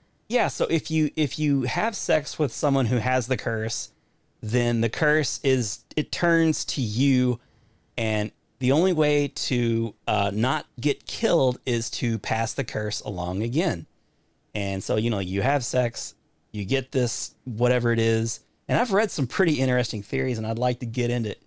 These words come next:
any ones that you've heard, like, you have for yourself, or if you've heard or read, uh, totally get into it. But, you know, right, right at the surface, it's just like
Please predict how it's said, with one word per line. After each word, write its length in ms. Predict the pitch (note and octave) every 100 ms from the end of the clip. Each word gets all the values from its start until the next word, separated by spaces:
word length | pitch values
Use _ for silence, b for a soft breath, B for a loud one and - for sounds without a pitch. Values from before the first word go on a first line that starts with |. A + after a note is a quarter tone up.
| _
any 320 | C2+ B2+ C3
ones 300 | A2 G#2+ G#2
that 100 | G#2
you've 240 | G2 A#2+ A2
heard, 460 | - G#2+ A2 - F2
like, 200 | F#2+ F#2
you 200 | A#2 C3
have 300 | A2 A#2+ A#2
for 100 | -
yourself, 600 | F#2 - - A2+ A2+ A#2
or 60 | -
if 100 | -
you've 140 | G2
heard 240 | - G2+ G2
or 80 | F2
read, 340 | G2+ G2+ G2 - _ _ _ _ _ _
uh, 200 | - F2 -
totally 380 | - C3 A2+ G#2+
get 140 | A2
into 340 | G#2+ G#2 G#2+
it. 160 | G#2+ G2+ _ _ _ -
But, 260 | G#2+ G#2 - _ _ _ _ -
you 80 | G#2
know, 120 | G2+
right, 280 | B2 F#3 D#3
right 220 | F3 G#3+
at 80 | -
the 80 | C#3
surface, 520 | - C#3 C3 A2 -
it's 180 | A#2 -
just 220 | C3+ -
like 200 | A#2